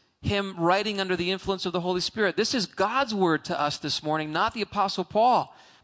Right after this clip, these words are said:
Paul was the pen, he was the author. But moving him was, was God himself. And so this is God's word to you and to me, that we would know all things are working together for good.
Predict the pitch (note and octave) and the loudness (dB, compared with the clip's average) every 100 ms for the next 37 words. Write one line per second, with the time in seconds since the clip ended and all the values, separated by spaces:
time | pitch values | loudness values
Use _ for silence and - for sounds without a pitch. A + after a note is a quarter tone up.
0 | - G#3 B3 A#3+ G#3 E3 F#3+ F#3+ G#3+ F#3+ | 2 6 6 6 0 0 -2 0 -2 -2
1 | D#3+ E3+ E3 E3+ E3+ F#3+ - E3 G#2 _ | 0 0 0 2 2 2 2 -2 -2 _
2 | _ _ _ _ _ _ _ _ _ _ | _ _ _ _ _ _ _ _ _ _
3 | _ _ _ _ F3 D#3 E3 G3+ G3 E3+ | _ _ _ _ 0 0 2 4 4 0
4 | D3 C3+ C3 C#3+ C#3 - - - D3 C3 | -4 -4 -2 -2 -2 -6 -8 -4 -4 -2
5 | D3+ D#3 D3 - E3 E3 D#3 D3 D3+ E3+ | -4 -4 -4 -4 -2 -2 -2 -4 -2 -2
6 | G3+ E3 - F3 G3+ F#3+ F3+ D3 C3+ - | -4 -4 -2 0 0 0 0 0 0 -6
7 | C#3+ D3+ E3+ D#3 - C#3+ E3 C3 A2 _ | -4 -4 -4 -6 -10 -8 -8 -8 -10 _
8 | _ _ _ _ _ _ _ _ _ _ | _ _ _ _ _ _ _ _ _ _
9 | _ _ - C#3 E3+ G3+ E3 C#3 C3 B2+ | _ _ -4 2 2 2 2 2 2 -2
10 | - - _ _ - D3+ D3 - E3 C#3+ | -10 -20 _ _ 2 2 2 -2 -2 -2
11 | B2+ - C3 B2+ C#3+ - C3+ B2+ C3+ C3 | -4 -2 -2 0 0 -2 -8 -2 0 0
12 | - B2+ A2+ D#3 G#3 C3+ C#3+ | -2 -10 -2 2 2 2 -2